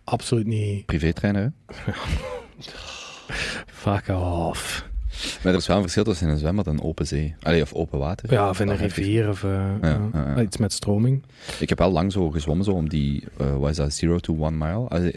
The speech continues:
Speaker 2: dat is echt een goede post. In zes weken van zero naar zeven vijftig en dan van zeven vijftig naar één mijl.
Speaker 1: Mhm.
Speaker 2: Of naar, ja, naar één, eh, één komma vijf kilometer.
Speaker 1: Ja.
Speaker 2: En dan zo een paar
Speaker 1: Ja, dappere vet heb ik nog juist, denk ik.
Speaker 2: Dat is wel goed, hè?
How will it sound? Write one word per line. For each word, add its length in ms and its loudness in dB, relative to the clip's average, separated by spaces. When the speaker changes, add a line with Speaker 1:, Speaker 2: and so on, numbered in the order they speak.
Speaker 2:
dat 100 2
is 60 0
echt 160 0
een 140 2
goede 220 2
post. 280 0
In 100 0
zes 180 0
weken 220 -2
van 100 0
zero 300 2
naar 220 -2
zeven 260 -2
vijftig 460 -4
en 80 -6
dan 100 0
van 140 -2
zeven 200 -2
vijftig 340 -4
naar 180 -2
één 240 -4
mijl. 340 -4
Speaker 1:
Mhm. 280 4
Speaker 2:
Of 140 -8
naar, 240 2
ja, 240 2
naar 220 -2
één, 200 -4
eh, 120 -2
één 120 -4
komma 200 -2
vijf 220 -4
kilometer. 580 -2
Speaker 1:
Ja. 160 0
Speaker 2:
En 140 0
dan 140 2
zo 300 0
een 100 -6
paar 140 -4
Speaker 1:
Ja, 60 0
dappere 380 2
vet 200 2
heb 100 2
ik 80 -2
nog 160 -4
juist, 280 -4
denk 180 -4
ik. 200 -10
Speaker 2:
Dat 180 -6
is 100 -4
wel 140 -4
goed, 260 0
hè? 60 0